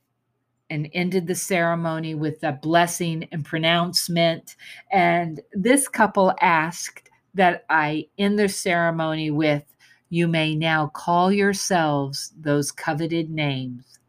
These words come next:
husband and wife." So, uh, I love it when a couple, um, asks me to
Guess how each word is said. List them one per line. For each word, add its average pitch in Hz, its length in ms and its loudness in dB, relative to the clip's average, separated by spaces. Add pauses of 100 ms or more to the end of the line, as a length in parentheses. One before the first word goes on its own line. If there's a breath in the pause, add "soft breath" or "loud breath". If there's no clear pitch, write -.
(140)
husband 143 720 0 (140)
and 135 200 0
wife." 135 520 -2 (360 loud breath)
So, 156 440 6 (260 loud breath)
uh, 196 220 6
I 262 200 6
love 247 320 6
it 262 200 0
when 226 180 0
a 226 80 2
couple, 247 640 2
um, 180 420 0 (300)
asks 202 340 2
me 214 440 0
to 175 580 0